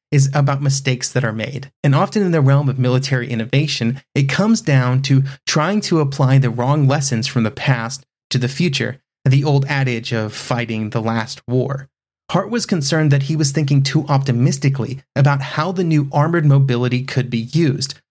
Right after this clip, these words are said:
and not properly considering its weaknesses or how it altered the balance of forces. There are almost more incidents of this type of mistake being made than the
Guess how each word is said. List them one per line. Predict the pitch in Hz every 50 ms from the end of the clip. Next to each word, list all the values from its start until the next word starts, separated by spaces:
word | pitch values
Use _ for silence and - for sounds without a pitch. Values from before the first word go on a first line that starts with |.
| - -
and | 147 151 165
not | 175 175 147 135
properly | - - 170 165 139 180 160 160 143
considering | 139 143 135 135 - - 156 156 143 139 131
its | 123 131 -
weaknesses | 131 139 214 - - 156 135 135 135 117 113 117 135 - - _ -
or | 143 135
how | 135 135 147 156 165 185
it | 190 - -
altered | 160 123 123 131 - 123 117 123
the | 139
balance | 135 131 107 104 107 104 107 - -
of | -
forces. | - - 170 165 175 - - - - 131 - - _ _ _ _ _ _ _ _ _ _ _ _ _ _ -
There | 165 160 208 202 202
are | 202 196 -
almost | - 226 226 226 226 202 156 - - 139 -
more | 151 151 165 185 202 208 208 170
incidents | 139 175 220 233 - 147 127 107 107 117 120 - -
of | - - 143 135 127 127
this | 160 180 180 -
type | - - - 151 143 147
of | 143 135
mistake | 127 117 - - - - 165 196 202 202
being | 135 131 123 117 113
made | 110 107 104 107 113 -
than | 139 139 139 127 123
the | 127